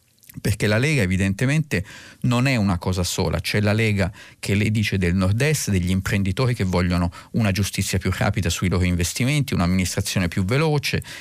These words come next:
eccetera, o magari vogliono anche poter competere per prendere la gestione di un pezzo di spiaggia a Jesolo.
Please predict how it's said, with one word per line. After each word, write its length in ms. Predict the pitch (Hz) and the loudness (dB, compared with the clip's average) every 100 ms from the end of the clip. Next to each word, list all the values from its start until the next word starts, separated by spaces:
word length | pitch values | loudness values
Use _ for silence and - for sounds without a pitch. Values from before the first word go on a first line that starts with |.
| - | -12
eccetera, 580 | - 104 - 90 87 117 | -4 -2 0 -2 0 0
o 40 | |
magari 260 | 139 190 165 | 2 2 2
vogliono 300 | 104 101 104 | 2 2 2
anche 180 | 131 - | 0 -2
poter 320 | 120 123 113 | -2 -2 -2
competere 720 | - 120 113 143 139 123 110 - - - | -2 0 0 0 0 0 -2 -4 -12 -4
per 140 | 131 | -2
prendere 640 | - 147 135 123 120 113 - _ _ _ _ _ _ _ - | 0 0 2 2 2 0 -8 _ _ _ _ _ _ _ -2
la 140 | 127 | 0
gestione 460 | 110 110 - 139 117 | 0 -2 -2 -2 0
di 260 | 113 110 | 0 2
un 260 | 107 107 107 | 2 0 0
pezzo 300 | 131 127 110 | -2 -2 -2
di 80 | 104 | -2
spiaggia 420 | - 113 104 104 | 0 0 2 2
a 20 | |
Jesolo. 560 | 95 85 85 90 113 | 2 0 0 0 0